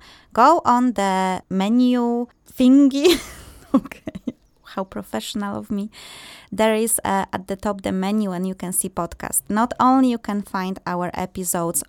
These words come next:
on the website, you can also, with one click,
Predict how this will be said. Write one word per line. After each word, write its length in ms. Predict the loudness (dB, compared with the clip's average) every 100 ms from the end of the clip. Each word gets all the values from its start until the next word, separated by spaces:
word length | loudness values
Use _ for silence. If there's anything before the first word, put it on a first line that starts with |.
| _
on 340 | 8 8 6 0
the 140 | 0
website, 640 | -2 -4 -2 -2 -4 -8 -6
you 120 | -8
can 220 | -6 -6 -2
also, 680 | -2 -2 -2 0 0 0 -4 -14 -8
with 300 | -2 -2 -2
one 420 | 0 4 4 4
click, 480 | 2 -4 -4 -6 -10